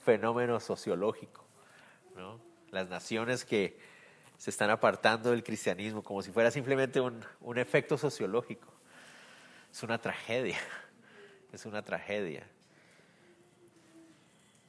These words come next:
Lo único que puede surgir es maldad, perversión sexual, humillación, muerte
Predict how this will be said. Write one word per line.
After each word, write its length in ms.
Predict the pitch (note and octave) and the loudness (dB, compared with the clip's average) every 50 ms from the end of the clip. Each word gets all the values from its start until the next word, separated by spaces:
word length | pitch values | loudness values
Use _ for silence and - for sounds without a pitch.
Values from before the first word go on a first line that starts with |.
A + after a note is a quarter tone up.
| _ _ - | _ _ -8
Lo 160 | - G#2 G#2+ | -4 -2 0
único 300 | A2 B2 C#3 C3+ D3+ C3 | 0 0 2 2 2 4
que 100 | B2+ A#2+ | 4 2
puede 280 | - - A#2 A2 A2+ A2 | 4 6 6 6 6 6
surgir 400 | - B2 G#2 - - A#2 A#2 G#2+ | 4 -2 -4 -2 0 2 2 2
es 460 | G2+ F2+ - - - - - - - - - _ _ _ _ F2+ | 2 0 -2 -6 -8 -8 -10 -12 -14 -20 -20 _ _ _ _ -6
maldad, 480 | F#2 G2 G2 F2 G2+ A2 B2 C#3 C#3+ - - - - - _ _ _ - - | -4 -4 -2 2 4 4 4 4 2 -4 -10 -20 -20 -20 _ _ _ -12 -4
perversión 640 | - G2 F#2+ F2+ F2 E2 - - - - A2+ A2+ A2+ | -4 -2 0 0 0 -2 -2 -4 -4 -4 -6 -6 -6
sexual, 680 | - A#2+ G#2+ - - - - G#2 G2+ G#2+ G#2+ G#2 G#2+ A2+ - - _ _ _ _ - - _ - - _ _ _ - | -6 -6 -6 -6 -6 -4 0 0 0 0 -2 -6 -10 -14 -20 -20 _ _ _ _ -20 -20 _ -20 -20 _ _ _ -18
humillación, 760 | G#2 F#2 F2+ F#2+ F2 F2 E2 - - - - G#2+ G#2 G#2 G2 F#2 F2+ - _ _ _ _ _ _ _ _ _ _ G2 | -14 -10 -8 -6 -4 -4 -4 -4 -6 -8 -8 -8 -8 -8 -10 -14 -20 -20 _ _ _ _ _ _ _ _ _ _ -8
muerte 560 | F#2+ G#2+ A2 A#2 A#2 - - - A2 G#2 G#2 | -4 -2 -2 -2 -4 -6 -10 -10 -10 -10 -12